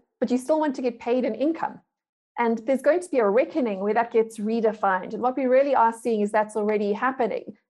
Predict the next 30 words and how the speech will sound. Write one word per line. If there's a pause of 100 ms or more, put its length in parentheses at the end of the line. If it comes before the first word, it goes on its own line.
that
employment
contracts (240)
to
compensate
for
the
fact
that
risk
is
now
accumulating
on
the
employer's
side,
not (280)
equally
distributed
towards
the
employee
side
in
terms
of
that
original
contract,